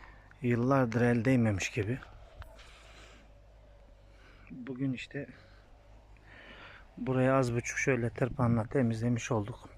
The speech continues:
Baktık ki olmuyor. Traktörü çağırdık, sürüyoruz.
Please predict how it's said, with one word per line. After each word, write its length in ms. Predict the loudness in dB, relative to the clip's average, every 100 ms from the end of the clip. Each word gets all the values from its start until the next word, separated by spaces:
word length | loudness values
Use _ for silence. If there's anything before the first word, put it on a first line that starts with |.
| -10
Baktık 400 | -10 -10 -18 -4
ki 100 | 2
olmuyor. 440 | 4 4 4 2 0 -18 -20 -20 -20 -20 -20 -20 -20 -20 -20 -20 -6
Traktörü 400 | -6 -2 -2 -2
çağırdık, 460 | -2 -2 0 -2 -6
sürüyoruz. 800 | -8 -4 -2 0 0 -2 -10